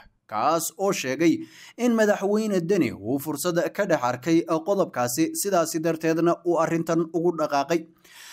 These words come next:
Madaxweyne Deni markii horeeto waa uu diiday qodobkaasi, balse markii uu arkay in ay jiraan saddex urur oo awood badan, baqdin ah uu ka qabo, ayuu go'aansaday in uu tirada ku daro laba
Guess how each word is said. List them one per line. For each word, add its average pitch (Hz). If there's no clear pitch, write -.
Madaxweyne 220
Deni 185
markii 165
horeeto 143
waa 180
uu 139
diiday 131
qodobkaasi, 165
balse 165
markii 196
uu 139
arkay 156
in 196
ay 170
jiraan 165
saddex 226
urur 165
oo 165
awood 165
badan, 147
baqdin 165
ah 165
uu 160
ka -
qabo, 139
ayuu 233
go'aansaday 147
in 185
uu 165
tirada 175
ku 247
daro 156
laba 170